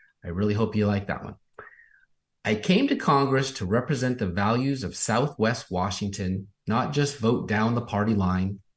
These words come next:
To get things done, we've got to think independently and support good ideas, no matter which side of the aisle they come from.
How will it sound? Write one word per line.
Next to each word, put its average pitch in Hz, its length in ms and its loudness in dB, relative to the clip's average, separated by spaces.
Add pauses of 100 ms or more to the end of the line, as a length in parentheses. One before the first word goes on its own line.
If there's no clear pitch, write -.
(300)
To 117 80 -2
get 139 260 0
things 180 280 6
done, 117 500 0 (280)
we've 95 140 -6
got 113 140 2
to 98 80 -2
think 185 320 0
independently 139 960 -2 (140)
and 98 140 -4
support 135 640 0
good 113 240 2
ideas, 87 760 -2 (400)
no 104 80 4
matter 107 280 4
which 165 300 2
side 127 240 2
of 123 80 -2
the 107 120 2
aisle 95 220 0
they 101 140 -2
come 92 300 -2
from. 92 420 -6